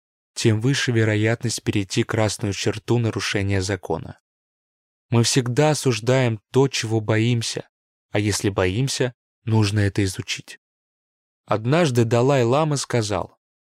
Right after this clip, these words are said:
«Страх разрушается знаниями». Эти слова настолько отозвались во мне, что хотелось вскрикнуть: «Эврика!» Вселенная хочет видеть бесстрашных людей, полных знаний.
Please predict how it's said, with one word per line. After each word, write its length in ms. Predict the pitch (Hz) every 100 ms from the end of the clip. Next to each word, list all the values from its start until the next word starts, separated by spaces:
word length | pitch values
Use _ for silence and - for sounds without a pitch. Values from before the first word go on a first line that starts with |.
| _ _
«Страх 520 | - - 113 131 139
разрушается 840 | 120 101 104 95 - 104 101 - 98
знаниями». 720 | 95 95 87 90 90 90 _ _ _ _ _ _ -
Эти 180 | 113
слова 380 | 123 - 123 131
настолько 640 | 123 117 - 135 117 - 107
отозвались 680 | 113 104 110 113 113 -
во 140 | 107 98
мне, 340 | 107 135 139 _ _ _ _
что 220 | - - 113
хотелось 540 | 117 - 151 151 127
вскрикнуть: 680 | - - 123 131 - 123 - -
«Эврика!» 600 | 147 135 101 - - - _ _ _ _ _ -
Вселенная 600 | - 127 127 151 139 131
хочет 460 | - 147 139 127
видеть 300 | 123 147 131
бесстрашных 880 | 117 123 117 - 131 139 - 120 -
людей, 340 | 120 117 113 104
полных 480 | - 131 131 120
знаний. 560 | 107 107 110 95 87